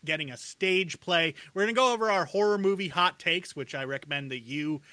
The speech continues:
guys there in the chat actually drop some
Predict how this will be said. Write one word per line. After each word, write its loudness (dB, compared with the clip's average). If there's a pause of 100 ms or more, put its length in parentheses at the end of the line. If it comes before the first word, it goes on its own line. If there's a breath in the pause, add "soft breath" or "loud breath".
(240 soft breath)
guys 0
there -2
in -4
the -10
chat 4
actually -2
drop -6
some -8